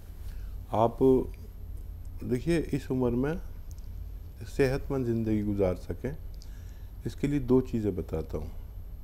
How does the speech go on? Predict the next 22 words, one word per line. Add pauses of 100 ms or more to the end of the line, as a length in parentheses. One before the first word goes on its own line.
(680)
या
तो
आपको (680)
गोंद
स्याह
असली
मिल
जाए, (240)
गोंद
स्याह
मतलब
काला
गोंद, (840)
ये
नकली
काफ़ी
मिलता
है,
असली
मिल
जाए
तो